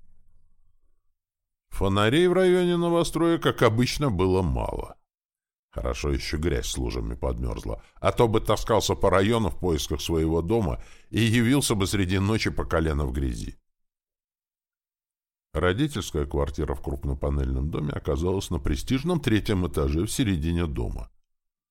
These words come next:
Поднялся по затоптанной лестнице с невыветрившимся в подъезде запахом краски, цемента, строительной пыли и нажал на кнопку звонка.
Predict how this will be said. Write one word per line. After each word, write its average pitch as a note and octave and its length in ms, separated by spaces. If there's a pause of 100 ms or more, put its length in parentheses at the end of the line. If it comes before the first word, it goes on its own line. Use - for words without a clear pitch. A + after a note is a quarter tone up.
(960)
Поднялся D2 420
по C#2 140
затоптанной C2+ 640
лестнице D#2 480
с - 100
невыветрившимся D2 880
в - 60
подъезде C#2 440
запахом B1+ 520
краски, - 480 (240)
цемента, G2+ 560
строительной F2+ 640
пыли G#2+ 400 (320)
и F2 100
нажал D#2+ 400
на C3+ 140
кнопку C#2 360
звонка. C2+ 560